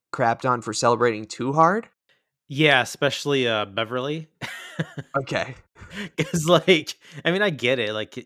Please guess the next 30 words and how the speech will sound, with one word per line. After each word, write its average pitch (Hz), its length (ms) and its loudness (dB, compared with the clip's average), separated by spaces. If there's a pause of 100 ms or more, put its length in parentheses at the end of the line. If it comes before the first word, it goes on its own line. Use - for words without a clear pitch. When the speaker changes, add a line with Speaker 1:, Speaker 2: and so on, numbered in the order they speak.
Speaker 2:
you 110 80 -12
know, 95 320 -12 (240)
he 107 300 -16 (240)
won 101 260 -14
that 98 260 -10
game. 104 140 -14
It's 123 140 -12
a 135 40 -6
big 87 240 -10
game 92 280 -10
still, 90 520 -12
like, 92 200 -16
against 85 260 -18
his 87 100 -20
former 85 320 -18
team, 87 500 -20
you 87 120 -16
know, 82 260 -16
and 82 200 -20 (540)
Speaker 1:
Mm-hmm. 107 220 -14
Speaker 2:
he's 95 100 -12
a 90 80 -14
big 92 240 -14
talker, 92 500 -12
and 82 260 -18 (1500)
<laughs> - 200 -8
there 160 100 4
was, 117 160 -4
like, 110 260 -6
uh, 98 160 -8